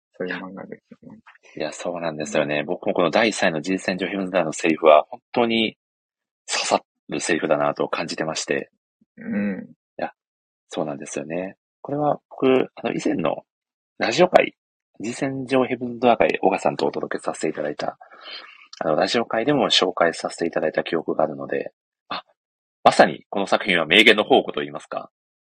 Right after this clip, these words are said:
Speaker 1: うん、そうですね。
Speaker 2: まあ、
Speaker 1: うん、うん。
Speaker 2: その中でも特に花さんはこのセリフが刺さったということで、まあ、自分自身の今、そのライターというね、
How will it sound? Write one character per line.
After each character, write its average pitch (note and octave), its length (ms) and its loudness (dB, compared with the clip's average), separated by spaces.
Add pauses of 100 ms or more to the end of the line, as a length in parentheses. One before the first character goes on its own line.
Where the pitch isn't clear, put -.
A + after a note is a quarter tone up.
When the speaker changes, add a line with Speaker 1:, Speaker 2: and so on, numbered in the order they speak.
(460)
Speaker 1:
う C#3 100 0
ん、 - 340 0
そ - 140 -2
う - 40 -2
で - 120 -10
す - 140 -18
ね。 - 200 -14 (140)
Speaker 2:
ま - 100 -10
あ、 - 40 -16
Speaker 1:
う G3+ 40 -12
ん、 G#3 40 -12
う - 20 -12
ん。 - 80 -20
Speaker 2:
そ - 140 -10
の D#3+ 80 -6
中 F3 220 -4
で F3+ 80 -2
も E3+ 140 -2
特 - 180 -8
に E2 60 -8
花 E2 180 -4
さ - 100 -6
ん - 40 -10
は - 80 -14
こ - 120 -4
の D#2 320 -8
セ - 140 -10
リ E2+ 60 -6
フ D#2 100 -4
が - 220 0 (440)
刺 - 160 -8
さ - 120 -2
っ - 100 -18
た - 100 2
と - 100 0
い D#2+ 40 2
う D2+ 60 -2
こ - 80 -6
と - 80 -2
で、 - 220 -2
ま C3 120 0
あ、 - 80 -6
自 G2+ 100 -6
分 C#3 140 -2
自 D#3 180 -2
身 G2 60 0
の D2 100 2
今、 E2 260 6 (440)
そ - 100 2
の D#2 40 6
ラ F2+ 100 8
イ G2+ 80 0
タ G#2 120 -2
ー G#2 60 -4
と G#2 100 -2
い G2+ 160 2
う G2 40 -2
ね、 A2+ 160 -4